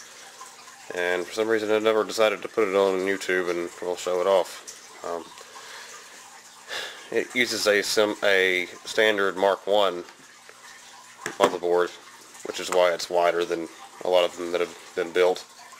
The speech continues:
Uh, the Mark One motherboards are easy to get and cheap compared to the slim models. It uses a Sony lithium battery. The cartridge slot stays in the exact same place.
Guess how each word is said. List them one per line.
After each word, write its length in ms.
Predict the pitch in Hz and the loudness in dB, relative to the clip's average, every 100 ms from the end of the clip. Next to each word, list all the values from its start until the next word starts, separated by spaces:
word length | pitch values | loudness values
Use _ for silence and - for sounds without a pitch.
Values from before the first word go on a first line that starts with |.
| - | -12
Uh, 280 | 95 87 85 | -6 -2 -2
the 120 | 87 | -4
Mark 300 | 92 95 95 | 0 0 2
One 160 | 101 95 | 0 2
motherboards 540 | 92 92 90 98 92 | 2 0 2 2 2
are 120 | 90 90 | 0 0
easy 180 | 90 | 0
to 80 | 90 | -2
get 260 | 85 90 90 | 0 2 2
and 160 | 90 82 | -2 -6
cheap 260 | - 92 - - - | -2 -2 -4 -16 -18
compared 380 | 85 92 90 90 | -6 0 0 0
to 40 | |
the 220 | 87 80 - - - - - - - - | -6 -8 -8 -20 -20 -20 -20 -20 -20 -14
slim 300 | - 101 90 | -4 0 2
models. 500 | 87 87 87 85 - - - - - - - | 4 4 2 -2 -10 -18 -20 -20 -20 -20 -10
It 80 | 98 | -6
uses 240 | 92 87 | -4 -4
a 60 | 87 | -4
Sony 480 | - 104 95 95 92 - - - - - | 2 4 4 2 -2 -14 -20 -20 -20 -4
lithium 360 | 98 92 92 90 | -2 0 0 2
battery. 360 | 90 90 90 - - - - - - - - - - - - - - - - | 2 2 -2 -6 -18 -20 -20 -20 -20 -20 -20 -20 -20 -20 -20 -20 -20 -20 -12
The 80 | - | 0
cartridge 380 | 107 98 98 | 2 2 0
slot 320 | - 107 92 - | 0 4 4 2
stays 300 | - 90 85 | -2 -2 0
in 60 | |
the 80 | 85 | -4
exact 340 | 82 90 92 - | -2 2 2 0
same 220 | 90 87 | -2 0
place. 440 | 90 85 85 - | 2 2 0 -6